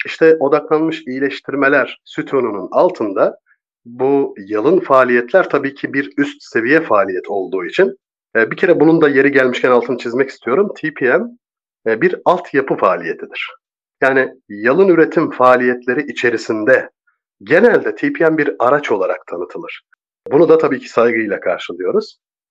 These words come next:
Ama olmazsa olmaz bir altyapı faaliyetidir diye desteklememizin altında yatan ana neden bu odaklanmış iyileştirmelerin faaliyetleri aslında. O kayıp maliyetler netleştikten sonra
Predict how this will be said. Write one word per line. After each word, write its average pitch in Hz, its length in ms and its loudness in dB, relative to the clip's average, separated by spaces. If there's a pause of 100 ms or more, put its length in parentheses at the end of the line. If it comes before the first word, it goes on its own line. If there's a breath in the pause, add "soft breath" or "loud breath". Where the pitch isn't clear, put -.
Ama 196 400 0
olmazsa 143 600 2
olmaz 120 500 0
bir 175 220 0
altyapı 151 440 2
faaliyetidir 120 1120 -2
diye 127 300 0
desteklememizin 131 840 -2
altında 135 440 0
yatan 113 360 -2
ana 190 220 4
neden 190 340 2 (680)
bu 180 240 2
odaklanmış 147 760 0
iyileştirmelerin 123 920 -2 (180)
faaliyetleri 123 600 0
aslında. 95 600 -6 (520)
O 214 220 6
kayıp 214 360 -2
maliyetler 160 720 2
netleştikten 143 760 0
sonra 165 480 0